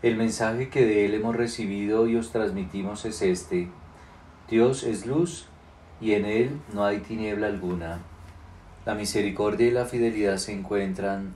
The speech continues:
aleluya. La justicia y la paz se besan, aleluya. Oremos.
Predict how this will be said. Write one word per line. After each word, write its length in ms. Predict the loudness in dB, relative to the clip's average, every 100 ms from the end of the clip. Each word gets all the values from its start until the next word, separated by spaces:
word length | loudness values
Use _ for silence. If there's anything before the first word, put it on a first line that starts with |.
| -6
aleluya. 760 | -4 -2 -2 -4 -4 -4 -6 -12 -20 -20 -20 -6
La 100 | -6
justicia 540 | -4 -8 -8 -6 -4 -2
y 20 |
la 140 | -2
paz 220 | -2 -6 -4
se 120 | -2
besan, 600 | -2 -2 -4 -4 -4 -8 -12 -14 -6
aleluya. 760 | -4 -2 -4 -8 -6 -6 -8 -14 -18 -20 -20 -20 -20 -20 -20 -20 -18 -18 -20 -20 -20 -20 -20 -20 -20 -20 -20 -8
Oremos. 800 | 2 4 4 2 0 -4 -6 -12